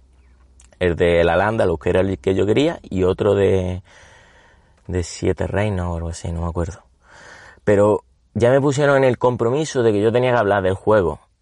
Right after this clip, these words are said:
Y, y f-, eso no me gusta, entonces por eso yo no quería juegos. Y el segundo juego que he recibido es cuando le hice la entrevista a, mm, joder, ahora se me ha olvidado el nombre. A, mm,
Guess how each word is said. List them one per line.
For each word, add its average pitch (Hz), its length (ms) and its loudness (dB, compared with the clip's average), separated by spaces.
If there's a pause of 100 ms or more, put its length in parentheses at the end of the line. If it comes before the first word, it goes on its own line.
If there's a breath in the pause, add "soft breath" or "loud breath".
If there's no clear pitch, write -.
(140)
Y, 98 600 2
y 92 760 0
f-, - 280 -16
eso 101 240 -4
no 127 120 2
me 123 100 2
gusta, 120 360 -2
entonces 90 340 -8
por 98 200 0
eso 120 180 -2
yo 123 120 0
no 120 100 0
quería 95 180 0
juegos. 78 380 -4 (720 loud breath)
Y 135 120 4
el 135 80 4
segundo 190 320 4
juego 147 320 4
que 123 120 4
he 127 60 6
recibido 151 600 2 (1300)
es 135 280 4
cuando 101 360 0
le 107 80 2
hice 110 200 0
la 117 100 4
entrevista 110 600 0
a, 85 640 0
mm, 80 420 -6 (1040 soft breath)
joder, - 320 -8 (300)
ahora 85 160 -6
se 90 100 -8
me 87 80 -2
ha - 20 -4
olvidado - 260 -8
el - 60 -20
nombre. - 260 -20 (960 loud breath)
A, 101 680 2
mm, 92 760 -4